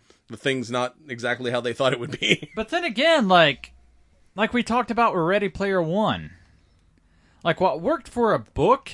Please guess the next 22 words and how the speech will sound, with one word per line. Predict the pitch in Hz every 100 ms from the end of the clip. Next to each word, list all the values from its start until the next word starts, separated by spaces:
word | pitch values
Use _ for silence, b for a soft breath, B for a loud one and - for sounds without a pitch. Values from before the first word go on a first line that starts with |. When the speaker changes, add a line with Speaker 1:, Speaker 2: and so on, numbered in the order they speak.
| - -
Speaker 2:
and | 156
reading | 143 185 233
it | 226
in | 208
a | 170
novel | 143 151 233 254 277 240 _ _ _ _ _ _ _ -
is | 131
not | 151 294 247
what | 240
I |
wanna | 226 220 175
sit | - 208 -
through | 170 160
for | 143
two | - - 185
hours | 175 165 151 131 117
and | 131 135
watch | 143 -
on | 123
a |
big | 107 107
screen. | - - 90 -